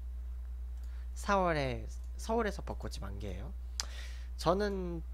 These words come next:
그 벚꽃 관련 촬영을 하러 여의도 간 적도 있고 석촌호수 간 적도 있는데 이제 그 이외에 다른 곳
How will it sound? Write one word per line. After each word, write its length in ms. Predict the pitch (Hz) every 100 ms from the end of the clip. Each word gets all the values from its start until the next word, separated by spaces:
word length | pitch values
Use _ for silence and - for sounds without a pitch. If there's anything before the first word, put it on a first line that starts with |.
| -
그 140 | 147 -
벚꽃 420 | - - - 240
관련 400 | 233 214 202 190
촬영을 480 | - 233 233 220 196
하러 320 | 185 214 240 - - - - -
여의도 600 | 113 117 208 254 247 233 214
간 200 | 156 123
적도 260 | 143 -
있고 360 | 113 - 170 170 - -
석촌호수 680 | - - - 311 269 233 208 - -
간 200 | - 113
적도 220 | 131 - 107
있는데 380 | 98 113 156 - - - - - - - -
이제 200 | 123 127 -
그 140 | -
이외에 300 | 185 135 131
다른 320 | - 117 156
곳 140 | 202